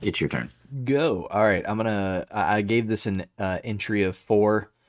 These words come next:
Speaker 2: Uh, solid. I don't really
Speaker 1: Yep.
Speaker 2: have anything bad to say. I don't, not anything incredible. Um, aftertaste.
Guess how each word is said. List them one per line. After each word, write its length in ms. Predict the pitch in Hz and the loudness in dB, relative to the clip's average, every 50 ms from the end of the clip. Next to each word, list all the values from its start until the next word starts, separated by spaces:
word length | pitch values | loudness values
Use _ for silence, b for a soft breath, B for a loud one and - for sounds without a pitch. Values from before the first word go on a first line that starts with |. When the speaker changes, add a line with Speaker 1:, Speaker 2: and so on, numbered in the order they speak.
| _ _ _ _ _ _ _ _ _ - | _ _ _ _ _ _ _ _ _ -8
Speaker 2:
Uh, 580 | 95 95 92 92 90 90 90 87 85 80 73 - _ _ _ _ _ _ _ _ _ _ _ _ _ _ | -6 -4 -4 -4 -4 -4 -4 -6 -6 -8 -8 -12 _ _ _ _ _ _ _ _ _ _ _ _ _ _
solid. 560 | - - - - 90 92 92 92 92 92 - _ _ _ _ _ _ _ _ _ _ - | -8 -4 0 2 4 4 4 2 0 -2 -4 _ _ _ _ _ _ _ _ _ _ -4
I 160 | 101 95 90 - 101 | -4 -4 -4 -4 -6
don't 140 | 101 98 190 | -4 -4 -2
really 160 | 98 98 98 | 0 0 2
Speaker 1:
Yep. 60 | 98 | 2
Speaker 2:
have 100 | 92 92 | 0 0
anything 320 | 92 92 90 92 92 87 | -2 -4 -2 -2 -4 -2
bad 260 | 82 87 85 82 85 85 | 0 0 0 0 -2 -2
to 60 | 87 | -4
say. 220 | 85 - 90 87 87 | -4 0 0 0 2
I 20 | |
don't, 220 | 90 90 90 76 | 0 -2 -2 -4
not 80 | 92 95 92 | -4 -4 -4
anything 520 | 92 92 87 95 90 90 87 - - 85 _ - _ - | -4 -6 -4 -4 -4 -4 -6 -8 -10 -18 _ -20 _ -10
incredible. 720 | - 92 90 - - 107 90 87 92 95 104 107 113 113 b b b b b b b b _ - | -10 -8 -8 -8 -4 -2 -2 0 0 0 0 0 0 -2 b b b b b b b b _ 0
Um, 480 | 95 95 92 90 87 85 85 80 95 - _ _ _ _ - - _ _ _ _ _ _ _ _ _ _ _ _ _ _ - | 2 2 2 2 0 -4 -8 -10 -12 -16 _ _ _ _ -20 -20 _ _ _ _ _ _ _ _ _ _ _ _ _ _ 4
aftertaste. 880 | - - 117 - - 160 156 - - 165 170 170 170 - - - - | 6 6 6 6 4 2 2 2 0 2 2 2 0 0 -2 -6 -8